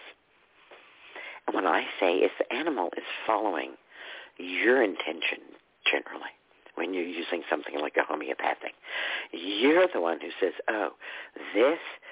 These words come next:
remedy is going to do this," and the animal follows that lead. You and this cat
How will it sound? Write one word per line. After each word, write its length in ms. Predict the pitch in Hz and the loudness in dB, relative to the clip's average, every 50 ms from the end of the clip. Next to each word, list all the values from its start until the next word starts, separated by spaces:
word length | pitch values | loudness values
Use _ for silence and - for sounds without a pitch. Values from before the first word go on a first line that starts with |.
| - - - | -18 -14 -12
remedy 640 | 80 80 85 104 117 113 107 101 - 87 92 92 - | -6 0 2 2 2 2 0 -2 -2 -2 -4 -4 -4
is 100 | 92 - - | -4 -6 -2
going 260 | - 85 76 80 78 | -2 -2 -2 -2 -4
to 100 | - 76 - | -6 -8 -6
do 180 | - 67 62 - - _ _ | -6 -8 -8 -8 -12 _ _
this," 180 | - 73 64 - - - | -4 -4 -4 -4 -4 -4
and 120 | 95 90 | -4 -2
the 140 | 90 98 - | -2 -4 -4
animal 380 | 78 95 110 135 127 117 113 - - - - - - - - - - - - - - | -4 -2 -2 0 -2 -2 -4 -6 -8 -12 -10 -10 -10 -12 -12 -10 -6 -4 -2 2 2
follows 420 | - 80 - 147 147 151 165 - - - - | 2 2 2 -2 -4 -6 -6 -6 -8 -6 -4
that 320 | 69 - - - - - | -4 -4 -4 -6 -10 -10
lead. 320 | - 69 62 60 62 58 - - - - - - - - - - - - | -8 -4 -2 -2 -2 -2 -4 -8 -16 -20 -20 -18 -18 -16 -16 -16 -12 -10
You 600 | - - - 117 120 147 165 170 185 202 196 - - - | -8 -4 -2 2 4 6 6 8 8 6 6 4 4 2
and 280 | 104 113 123 127 131 | 2 2 2 0 0
this 180 | - 123 113 - - - | -4 -6 -6 -6 -10 -8
cat 400 | - - 87 73 73 - - - | -2 0 0 0 0 -4 -10 -16